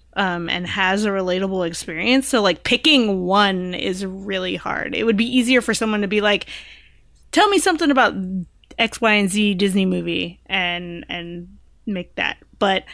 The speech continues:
listening, I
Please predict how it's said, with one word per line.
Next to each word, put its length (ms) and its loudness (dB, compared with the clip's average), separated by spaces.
listening, 680 0
I 800 -4